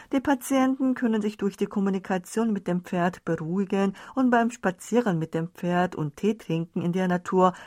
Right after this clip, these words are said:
ein Gefühl der Heilung bekommen. Das Programm wird insgesamt viermal angeboten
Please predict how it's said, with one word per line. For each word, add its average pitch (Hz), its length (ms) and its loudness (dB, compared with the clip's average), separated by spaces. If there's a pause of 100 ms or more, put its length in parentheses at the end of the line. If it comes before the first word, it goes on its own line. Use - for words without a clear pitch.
(140)
ein 202 180 2
Gefühl 165 380 -2
der 196 240 -2
Heilung 127 320 0
bekommen. 123 480 -6 (500)
Das - 180 -4
Programm 156 520 -4
wird 220 160 2
insgesamt 214 600 0
viermal 208 500 0
angeboten 202 680 0